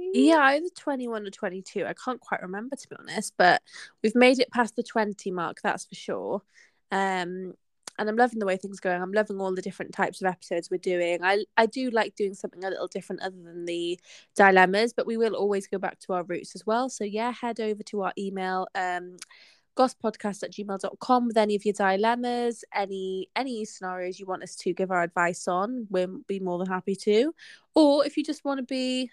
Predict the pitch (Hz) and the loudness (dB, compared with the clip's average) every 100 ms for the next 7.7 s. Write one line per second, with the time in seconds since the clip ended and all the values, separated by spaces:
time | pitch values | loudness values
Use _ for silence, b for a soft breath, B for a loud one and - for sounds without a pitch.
0 | - 226 254 - 240 233 240 247 254 247 | -6 -2 -2 -2 -2 0 -2 -2 0 0
1 | 262 349 262 214 233 240 - 285 302 - | 0 2 2 0 -2 -4 -4 -4 -4 -6
2 | - 226 226 208 220 - 202 196 185 190 | -4 -2 0 0 -2 -2 0 0 0 -2
3 | 220 190 180 175 202 208 196 202 214 208 | -4 -4 0 4 4 4 2 0 2 2
4 | 202 214 202 202 190 208 196 196 202 - | 2 -2 2 0 0 2 4 2 0 -6
5 | B B B _ - 220 202 - - 202 | B B B _ 4 6 6 2 0 4
6 | 190 180 - 233 214 202 196 208 202 - | 2 2 0 2 2 0 0 0 -2 -8
7 | 196 220 247 196 175 226 | -2 0 0 0 -2 -2